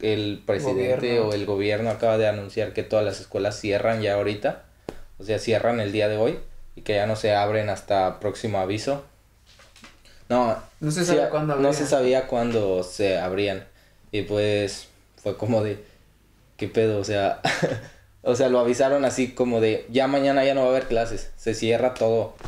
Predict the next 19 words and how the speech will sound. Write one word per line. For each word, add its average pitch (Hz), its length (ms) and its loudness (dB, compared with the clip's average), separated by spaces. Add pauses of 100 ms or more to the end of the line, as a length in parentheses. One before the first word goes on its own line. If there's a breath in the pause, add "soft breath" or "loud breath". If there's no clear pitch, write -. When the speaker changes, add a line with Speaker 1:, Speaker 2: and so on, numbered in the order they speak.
(140)
Speaker 2:
Sí, 123 320 -6
una 135 280 -4
hora 135 160 -2
antes 143 240 -6
de 127 280 -4
acabar 127 300 -2
la 147 160 -2
clase. 139 280 -2
Speaker 1:
Ajá, 110 380 2
todo, 120 240 2 (220)
todo 147 200 4
se 143 140 -2
cierra, 156 360 2
to-, 139 140 0
o 123 100 0
sea, 123 140 2
no 127 100 4
era 135 160 6
nuestra, 101 720 0